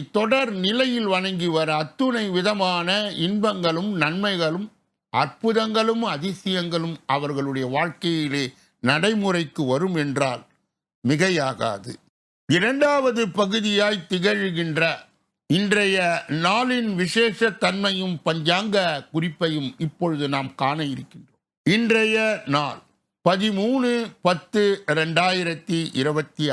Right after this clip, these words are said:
ஐந்து, கிழமை திங்கட்கிழமை, தமிழ் வருடம் விசுவா வசு, தமிழ் மாதம் புரட்டாசி இருபத்தி ஏழாவது நாள். இன்றைய விசேஷம் சங்கரன் கோவில் கோமதி அம்மன் மலர் பாவாடை தரிசனம்,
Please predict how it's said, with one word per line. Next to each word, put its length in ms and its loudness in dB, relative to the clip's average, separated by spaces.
ஐந்து, 340 -4
கிழமை 320 4
திங்கட்கிழமை, 720 2
தமிழ் 320 4
வருடம் 420 2
விசுவா 400 2
வசு, 320 0
தமிழ் 260 0
மாதம் 440 0
புரட்டாசி 640 0
இருபத்தி 460 -2
ஏழாவது 460 -2
நாள். 200 -2
இன்றைய 560 2
விசேஷம் 680 2
சங்கரன் 720 0
கோவில் 440 2
கோமதி 480 2
அம்மன் 360 0
மலர் 420 2
பாவாடை 680 2
தரிசனம், 520 -2